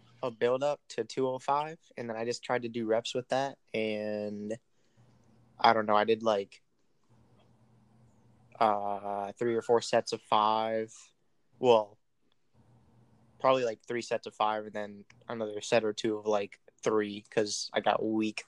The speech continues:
But, yeah, it was nice, because I, I'm trying to get more reps with heavier weight, but I'm not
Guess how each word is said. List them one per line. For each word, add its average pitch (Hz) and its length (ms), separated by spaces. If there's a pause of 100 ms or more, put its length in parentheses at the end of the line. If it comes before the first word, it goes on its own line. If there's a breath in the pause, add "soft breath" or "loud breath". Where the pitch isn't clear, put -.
(380 soft breath)
But, 117 320 (1000)
yeah, 110 160
it 117 40
was 131 140
nice, 110 440
because 117 240
I, 113 100 (120)
I'm 127 100
trying 143 260
to 131 60
get 123 160
more 120 160
reps 117 260
with - 140
heavier 123 300
weight, 127 260 (180)
but 104 480 (1160)
I'm 117 120
not 113 240